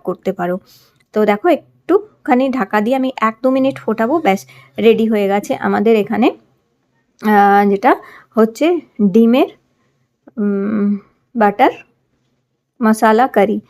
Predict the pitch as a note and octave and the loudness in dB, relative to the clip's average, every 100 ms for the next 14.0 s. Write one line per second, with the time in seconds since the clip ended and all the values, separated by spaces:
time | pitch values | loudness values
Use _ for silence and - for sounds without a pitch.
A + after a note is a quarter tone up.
0 | _ - A3 - A3 G#3+ G#3 A#3 - _ | _ -6 -2 2 2 2 -2 -4 -10 _
1 | _ _ - B3 A#3 B3 A#3 B3+ A#3+ A3+ | _ _ 2 2 4 0 2 2 2 0
2 | A#3 A3 A3 A3+ A3 G#3+ G#3+ C4 G3+ F3+ | 2 2 2 2 2 0 0 0 0 0
3 | E4+ - _ - G#3 G3 G#3+ B3 G3+ G3 | -6 -6 _ 0 4 6 4 4 2 2
4 | G3+ F4+ - - - G3+ A3 B3 A3+ A#3+ | 0 -2 -4 -20 -4 0 2 2 2 2
5 | G#3+ G#3 - B3 A3+ G3+ G#3+ G3 E4 - | 0 0 -2 0 2 0 -2 -2 -2 -4
6 | _ _ _ A#3+ A3+ B3 B3 G3+ A3 G#3 | _ _ _ -2 0 0 0 2 2 2
7 | G#3 B3+ G#3 G3 G#3 G3+ G3+ G#3 G3+ B3 | 2 -2 0 -2 0 -2 0 -4 -2 -4
8 | - _ _ - B3 - A3+ B3 A#3+ G#3+ | -6 _ _ -2 -2 0 -4 -4 -4 -4
9 | A3+ A3+ G3+ G3 A3 G3+ G#3+ A3 A#3 A3 | -4 0 0 0 0 0 0 -2 -2 -4
10 | A#3 A3 A3+ A#3 G3+ G#3 G3+ G#3 F#4+ - | -4 -4 -4 -4 -2 -2 0 2 0 -2
11 | _ - C4+ D4 C#4+ D4 D4+ D#4 D4+ D4 | _ 0 2 4 2 2 -2 -2 -2 -2
12 | A#3+ B3+ B3 E4 - G3+ A3 G#3 A#3+ A#3+ | 0 0 0 -2 -4 2 2 2 -2 -4
13 | A#3+ E4 B3+ A#3 A3 B3 B3 B3 A#3+ | -4 -8 -4 -2 0 0 0 0 -2